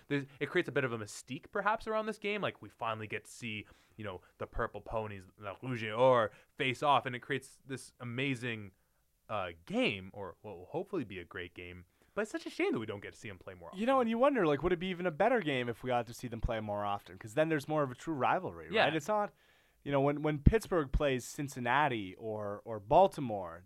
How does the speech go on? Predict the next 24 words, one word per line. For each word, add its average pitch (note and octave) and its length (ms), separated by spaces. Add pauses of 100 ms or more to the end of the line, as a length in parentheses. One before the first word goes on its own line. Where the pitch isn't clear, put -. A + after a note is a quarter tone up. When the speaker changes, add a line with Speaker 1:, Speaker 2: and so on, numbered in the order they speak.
Speaker 2:
that's G#3 280
when D#3 120
you B2+ 120
have A#2 120
a A2 40
great G#2 220
rivalry A2 420
game. G#2 160
It's C3 100
not B3 100
when D#3+ 100
they B2 100
play B2 240
some A2+ 220
good A#2+ 280
team A2+ 340
from G#2+ 200
across A2 340
the A2 80
country G#2+ 320
they G2 140
never C#3 280
play. F2 300
Speaker 1:
Yeah. C3 240